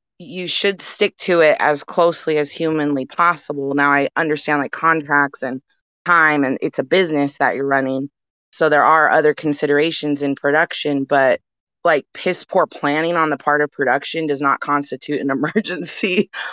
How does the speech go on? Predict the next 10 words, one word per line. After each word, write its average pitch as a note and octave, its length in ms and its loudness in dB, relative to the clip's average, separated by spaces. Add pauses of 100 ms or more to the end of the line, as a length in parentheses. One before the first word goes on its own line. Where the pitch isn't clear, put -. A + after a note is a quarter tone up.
on E3+ 200 2
my E3+ 260 4
part D3+ 380 2
as D3+ 280 4
a D3 80 2
consumer D3+ 680 0
of C3 120 0
that A#2 240 -2
product. C#3 500 0
So C3 400 0